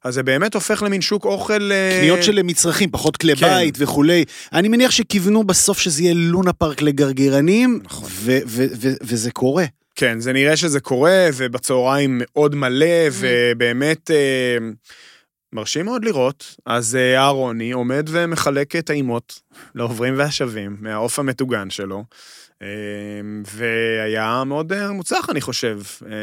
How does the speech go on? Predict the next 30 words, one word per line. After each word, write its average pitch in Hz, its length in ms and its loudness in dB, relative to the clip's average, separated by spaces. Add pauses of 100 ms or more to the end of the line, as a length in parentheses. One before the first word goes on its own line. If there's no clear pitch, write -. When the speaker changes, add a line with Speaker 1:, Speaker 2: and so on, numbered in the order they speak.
(160)
Speaker 1:
אפשר 104 220 -8
לומר, 101 260 -10
לא, 110 100 -8
יונתן? 151 440 -8 (280)
Speaker 2:
כן, 127 180 2 (160)
אז, 120 280 -2
אז 123 180 0
אהרוני 131 240 4
הצליח 127 300 0
לגרות 117 400 2
אותנו, 104 420 -4
והאמת 117 540 0
שבכלל, 123 540 2 (160)
אה, 113 200 -6
שרון 123 400 0
המרקט 120 380 -4
עושה 147 200 0
טוב 175 300 0
לאהרוני, 110 480 -2
אז 101 60 -10
זוכרים 113 260 -8
גם 117 80 -4
את 98 80 -10
ההרפתקה 117 440 -6
הראשונה 120 440 -8
שלו, 139 220 -6
מהימים 117 300 -4
הראשונים, 117 500 -4
את 107 140 -8
ה-, 104 80 -8